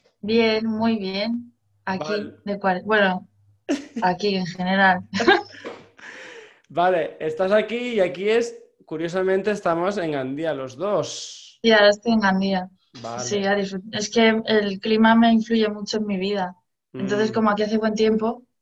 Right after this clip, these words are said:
Speaker 2: Mm.
Speaker 1: pues estoy más feliz aquí.
Speaker 2: Vale,
Speaker 1: <laughs>
Speaker 2: claro. Oye, digamos, eh, tu, tu mood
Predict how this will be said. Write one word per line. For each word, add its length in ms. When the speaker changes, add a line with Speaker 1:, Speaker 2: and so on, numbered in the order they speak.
Speaker 2:
Mm. 220
Speaker 1:
pues 340
estoy 220
más 180
feliz 280
aquí. 300
Speaker 2:
Vale, 380
Speaker 1:
<laughs> 180
Speaker 2:
claro. 500
Oye, 380
digamos, 500
eh, 260
tu, 180
tu 360
mood 440